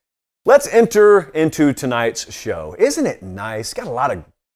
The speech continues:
garbage going on in the world right now. J-, just, just leave it all behind for about an hour. Let's just talk about some college football here. We're looking at the schedules right now. College football less than a hundred days away. Even the week zero games are rapidly approaching, and there are some of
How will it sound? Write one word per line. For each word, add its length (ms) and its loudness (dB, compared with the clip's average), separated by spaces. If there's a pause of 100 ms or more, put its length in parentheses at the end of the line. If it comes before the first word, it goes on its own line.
(140)
garbage 520 -4
going 280 -8
on 140 -12
in 60 -16
the 80 -18
world 300 -14
right 200 -18
now. 200 -18 (180)
J-, 140 -8
just, 360 -6
just 360 -2 (200)
leave 380 -2
it 100 0
all 460 -2 (100)
behind 540 -14
for 80 -12
about 200 -10
an 140 -16
hour. 320 -14
Let's 160 -8
just 140 -16
talk 200 -10
about 200 -12
some 80 -20
college 260 -12
football 320 -14
here. 260 -20 (1300)
We're 100 4
looking 260 6
at 60 -6
the 60 -10
schedules 520 0
right 200 2
now. 380 -6 (180)
College 220 2
football 260 4
less 180 4
than 100 -2
a 20 -4
hundred 220 -2
days 240 2
away. 400 2
Even 260 0
the 80 2
week 180 0
zero 360 4
games 420 -2
are 40 -4
rapidly 420 2
approaching, 560 0
and 80 -2
there 80 2
are 60 0
some 260 -4
of 160 -6